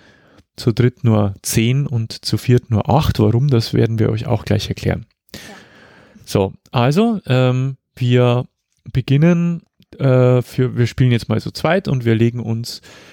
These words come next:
Speaker 1: quasi, ähm, die zwölf Levelkarten aufsteigend aufeinander, das heißt, äh, die erste oben. Wir legen uns einen Wurfstern hin und wir legen uns drei Leben hin.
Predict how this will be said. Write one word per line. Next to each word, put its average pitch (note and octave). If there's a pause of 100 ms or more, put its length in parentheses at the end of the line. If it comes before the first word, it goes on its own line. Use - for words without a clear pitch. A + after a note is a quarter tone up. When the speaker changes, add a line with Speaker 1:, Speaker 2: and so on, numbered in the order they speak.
(120)
Speaker 1:
quasi, A2
ähm, A2
die A2+
zwölf A#2
Levelkarten E3+
aufsteigend A#2
aufeinander, A2
das D3+
heißt, A2+
äh, A2+
die A2
erste G#2+
oben. F3+ (1040)
Wir C3
legen C3
uns C3
einen A#2
Wurfstern D3
hin D#3 (440)
und A#2+
wir A2+
legen A#2
uns B2
drei G#2
Leben A#2
hin. A2